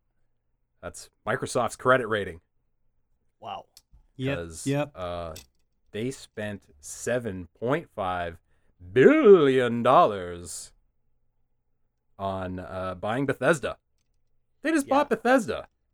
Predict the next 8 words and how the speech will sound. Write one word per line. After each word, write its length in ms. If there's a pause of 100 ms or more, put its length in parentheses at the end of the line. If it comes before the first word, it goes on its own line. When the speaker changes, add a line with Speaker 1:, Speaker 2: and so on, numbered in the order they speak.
(280)
Speaker 2:
Wow. 300 (220)
Speaker 1:
All 220
of 100
it. 220 (2000)
Eight 240
Speaker 3:
Yeah, 200
that 60
Speaker 1:
studios. 440